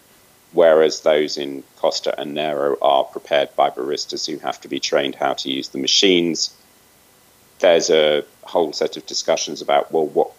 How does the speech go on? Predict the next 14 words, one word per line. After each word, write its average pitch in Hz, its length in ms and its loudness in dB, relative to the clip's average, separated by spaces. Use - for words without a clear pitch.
constitutes - 520 -8
an 90 120 2
espresso 76 640 0
blend 87 500 2
that 71 200 -4
tastes 67 320 -4
like 71 240 -2
an 67 80 -12
Italian 71 500 -4
espresso - 580 -2
blend. 90 400 -2
And 82 140 -4
again, 71 540 -4
um, 65 500 -4